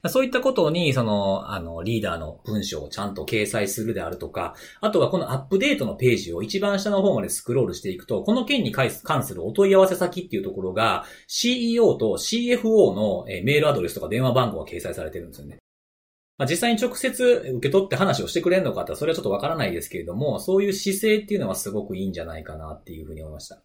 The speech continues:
ちゃんと、えー、リーダーとなるべき人が、えー、当事者となって指揮を取ってるんだっていうのが外から意識して見えるような形を取ってるっていうのは素晴らしいんじゃないかなっていうふうに思いました。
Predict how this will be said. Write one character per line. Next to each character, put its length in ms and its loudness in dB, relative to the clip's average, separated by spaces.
ち 80 -12
ゃ 80 0
ん 80 -6
と、 240 4
え 200 0
ー、 60 -4
リ 180 0
ー 20 -4
ダ 320 -6
ー 300 -12
と 100 -2
な 80 0
る 120 -4
べ 100 0
き 140 -14
人 200 -2
が、 260 0
え 380 0
ー、 40 -12
当 140 4
事 100 -2
者 100 0
と 80 -6
な 120 -6
っ 120 -14
て 120 4
指 340 -2
揮 20 2
を 40 -4
取 140 -8
っ 40 -18
て 100 0
る 80 0
ん 60 -2
だ 80 4
っ 80 -2
て 80 -2
い 20 0
う 40 0
の 20 0
が 80 -2
外 220 0
か 100 2
ら 80 2
意 100 -4
識 200 -8
し 80 -10
て 120 -6
見 140 -2
え 80 2
る 60 0
よ 80 2
う 20 -2
な 80 -6
形 320 -6
を 60 -2
取 180 -10
っ 20 -20
て 120 -10
る 120 -8
っ 60 -18
て 80 -10
い 20 -6
う 40 -6
の 80 -4
は 120 -2
素 140 -8
晴 100 -6
ら 60 -6
し 140 -8
い 20 -12
ん 40 -14
じ 60 -12
ゃ 40 -14
な 100 -12
い 20 -14
か 120 -16
な 100 -14
っ 80 -16
て 80 -8
い 20 -4
う 40 0
ふ 20 0
う 20 0
に 80 -2
思 220 -8
い 80 -10
ま 120 -14
し 100 -18
た。 60 -20